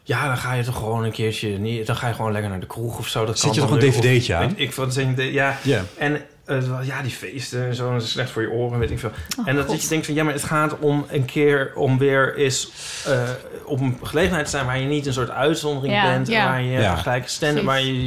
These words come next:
Speaker 1: je-, jezelf even bent. En het ve-, gaat veel verder dan, eh, ja, op een soort dreun staan te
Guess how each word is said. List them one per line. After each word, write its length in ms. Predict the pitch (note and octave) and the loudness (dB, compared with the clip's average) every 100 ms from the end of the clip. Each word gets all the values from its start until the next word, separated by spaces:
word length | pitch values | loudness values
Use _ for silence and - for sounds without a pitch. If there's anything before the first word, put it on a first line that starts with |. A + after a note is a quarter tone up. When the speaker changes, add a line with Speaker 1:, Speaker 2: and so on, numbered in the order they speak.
| B2+ | -2
Speaker 1:
je-, 280 | C3 B2+ | -2 -4
jezelf 500 | C3+ A#2+ D#3 G3+ F3 | -4 2 4 4 2
even 300 | C#3+ B2 C3+ | -2 -2 -2
bent. 260 | B2 C3 B2+ | 0 0 0
En 80 | C3+ | -4
het 160 | C3 - | -8 -10
ve-, 260 | - F3 - | -8 -8 -6
gaat 140 | - - | -10 -10
veel 300 | - F3+ E3+ | -6 -4 -2
verder 240 | F3 E3+ | -2 0
dan, 180 | E3 D#3+ - - - - - - - - | -2 -2 -8 -18 -18 -20 -20 -20 -14 -4
eh, 100 | D#3 | 0
ja, 260 | D#3+ C3+ C#3 | 2 2 0
op 120 | D3+ | 0
een 180 | D3+ D3 | 0 2
soort 200 | D3+ B2+ | 0 2
dreun 520 | D3 E3 E3 C#3+ B2+ - - | 4 4 4 2 0 -8 -12
staan 400 | - D3 C3 B2 | -6 0 2 2
te 300 | C#3 C3 | 2 2